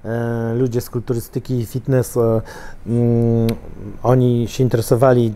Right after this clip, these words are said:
mm, tym, co ja robię i w jaki sposób mnie wspierali, pisali o, o tym, co robię.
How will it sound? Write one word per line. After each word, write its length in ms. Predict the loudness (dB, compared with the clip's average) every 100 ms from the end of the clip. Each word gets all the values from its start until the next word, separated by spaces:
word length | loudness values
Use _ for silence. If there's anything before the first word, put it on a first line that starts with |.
| -6
mm, 1000 | -6 -2 0 0 0 0 0 0 0 0
tym, 200 | 0 0
co 140 | 4
ja 120 | 6
robię 360 | 6 6 6 6 2 -8 -14 -10
i 460 | -2 2 4 4 2
w 20 | 4
jaki 220 | 2 2
sposób 420 | 0 0 2 2
mnie 240 | 4 4
wspierali, 540 | 2 0 4 6 6 4
pisali 580 | -2 0 2 4 2 0
o, 520 | -2 -2 -2 -2 -2
o 60 |
tym, 160 | -2 -2
co 140 | 0
robię. 300 | 2 4 4